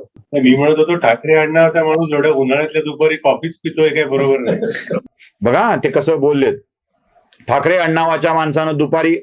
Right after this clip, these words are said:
Speaker 2: थांबले, नमस्कार चमत्कार झाला, मग पुन्हा म्हणाले, "ठाकरे अण्णावाच्या माणसानं दुपारी कॉफी पिणं हे काही बरं वाटत नाही." ह्याचा अर्थ काय हो? ठाकरे अण्णावाच्या माणसानं दुपारी काय प्यायला हवं मग?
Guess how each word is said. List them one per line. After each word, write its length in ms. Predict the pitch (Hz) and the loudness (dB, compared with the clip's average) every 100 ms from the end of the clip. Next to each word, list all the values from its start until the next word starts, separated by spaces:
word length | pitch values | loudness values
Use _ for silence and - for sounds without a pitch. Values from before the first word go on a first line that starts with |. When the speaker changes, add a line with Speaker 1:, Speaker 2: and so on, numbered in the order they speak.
| - | -4
Speaker 2:
थांबले, 380 | 143 156 143 147 - _ _ | 0 2 2 0 -6 _ _
नमस्कार 380 | 127 151 156 160 | -2 0 0 -2
चमत्कार 440 | 156 151 151 160 139 | 0 -4 -2 0 2
झाला, 360 | 147 151 147 - _ - | 2 0 -4 -10 _ -2
मग 180 | 165 165 | -2 0
पुन्हा 220 | 160 165 | -2 0
म्हणाले, 380 | 160 156 156 156 151 _ _ - | 0 0 0 -2 -4 _ _ -4
"ठाकरे 280 | 147 170 | 0 2
अण्णावाच्या 560 | 190 165 160 156 147 160 | 0 0 0 0 0 -2
माणसानं 520 | 156 147 151 151 151 151 _ - | -2 -2 -2 -2 -4 -8 _ -8
दुपारी 520 | 117 147 185 190 214 | -2 0 0 0 0
कॉफी 340 | - 165 - | 0 0 -2
पिणं 400 | 151 151 147 151 139 _ _ | -2 -2 0 -2 -6 _ _
हे 240 | - 147 | -2 0
काही 180 | 143 196 | 0 0
बरं 240 | 175 175 | 2 2
वाटत 360 | 170 143 156 139 | 0 0 -2 -2
नाही." 320 | 139 147 151 147 _ _ _ _ _ _ _ _ _ _ _ _ _ _ - | -2 -2 -4 -8 _ _ _ _ _ _ _ _ _ _ _ _ _ _ -8
ह्याचा 260 | 127 165 | -2 0
अर्थ 180 | 147 170 | 0 0
काय 180 | 180 196 | -2 -2
हो? 120 | 269 - _ _ _ _ _ _ _ _ _ _ _ _ - | -4 -10 _ _ _ _ _ _ _ _ _ _ _ _ -4
ठाकरे 320 | 175 202 247 | 0 0 0
अण्णावाच्या 580 | 226 208 214 214 220 214 | 2 0 0 -2 -2 -2
माणसानं 400 | 208 196 214 190 | 0 0 0 0
दुपारी 320 | 190 214 202 | 0 0 0
काय 200 | 208 202 | -2 0
प्यायला 320 | 208 202 202 | -2 0 0
हवं 240 | 196 202 | 0 0
मग? 120 | 214 | -2